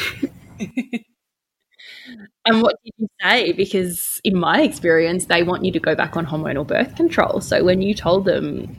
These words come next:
Speaker 2: "Look, I, I used hormonal birth control and it didn't work. It got me here."
Speaker 1: Yes, that's why I'm here.
Speaker 2: That.
Speaker 1: <laughs> Well, after my first, at my follow-up appointment, when they asked that,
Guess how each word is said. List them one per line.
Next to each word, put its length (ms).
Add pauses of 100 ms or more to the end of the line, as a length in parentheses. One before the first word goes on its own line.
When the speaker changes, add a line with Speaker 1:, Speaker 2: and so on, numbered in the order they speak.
Speaker 2:
"Look, 240
I, 340
I 80
used 400
hormonal 300
birth 220
control 380
and 120
it 80
didn't 240
work. 480
It 80
got 160
me 100
here." 220
Speaker 1:
Yes, 420 (580)
that's 200
why 80
I'm 100
here. 240 (240)
Speaker 2:
That. 420
Speaker 1:
<laughs> 60 (1400)
Well, 120
after 240
my 140
first, 720 (560)
at 100
my 140
follow-up 340
appointment, 380
when 100
they 120
asked 240
that, 380